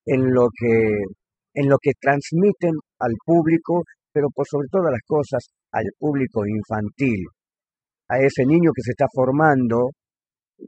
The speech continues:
eh, a través de la educación, pero también a través de la cultura. Y esto quiero de-,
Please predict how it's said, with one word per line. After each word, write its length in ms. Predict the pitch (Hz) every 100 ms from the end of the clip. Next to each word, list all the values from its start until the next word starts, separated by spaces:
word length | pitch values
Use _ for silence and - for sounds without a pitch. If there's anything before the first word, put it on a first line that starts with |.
| -
eh, 420 | 101 107 98 92 85 80 69 _ _ -
a 100 | 110
través 320 | 117 117 131
de 80 | 117
la 60 |
educación, 760 | 113 107 117 113 - 160 131 147 - _
pero 220 | 127 123 - _ _
también 360 | - 131 170 180
a 40 |
través 260 | 123 123 143
de 60 | 123
la 100 | 110
cultura. 600 | 117 113 220 190 110 87 _ _ _ _ _ _ _ _ _ _ _ _
Y 120 | - 190
esto 200 | 190 147
quiero 240 | 147 131
de-, 140 | 117